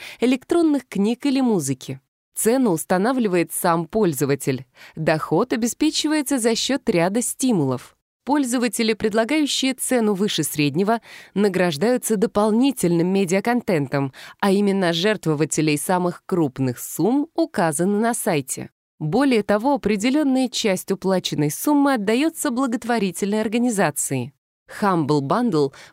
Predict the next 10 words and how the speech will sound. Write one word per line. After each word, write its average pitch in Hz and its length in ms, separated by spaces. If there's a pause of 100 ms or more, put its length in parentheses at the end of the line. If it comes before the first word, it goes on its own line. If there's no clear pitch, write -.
получает 254 560
примерно 233 480
пятнадцать 170 720
процентов 285 720 (180)
от 196 220
совокупных 196 800
привлечённых 240 760
через 269 320
веб-сайт 170 560
средств. - 600